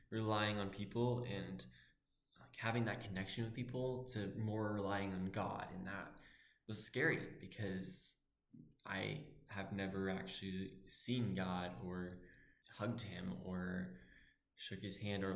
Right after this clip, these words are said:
looked into his eyes. Like, it's scary to not be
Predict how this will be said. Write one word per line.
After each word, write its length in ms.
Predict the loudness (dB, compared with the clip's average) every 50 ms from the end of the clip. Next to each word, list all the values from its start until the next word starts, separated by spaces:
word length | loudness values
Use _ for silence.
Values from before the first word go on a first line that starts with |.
| 2
looked 240 | 2 0 0 2 2
into 220 | 2 2 2 2 2
his 140 | 2 4 4
eyes. 400 | 4 2 2 0 -2 -2 -4 -6 -6
Like, 200 | -8 -10 -10 -12 -16 -18 _ -20 -20 -20 -20 -20 -20 _ _ _ _ _ _ _ _ _ _ _ _ _ _ _ _ _ _ _ _ -4
it's 220 | -2 -2 2 2
scary 640 | 2 2 2 2 0 0 0 2 2 0 -2 -4 -6 -8
to 540 | -4 -2 0 2 4 4 4 4 2 0 -2 -4 -8 -12 -16 -18 -14 -8
not 500 | -4 0 2 4 4 4 2 0 -4 -4
be 340 | -4 -4 -2 -2 -2 -2 -2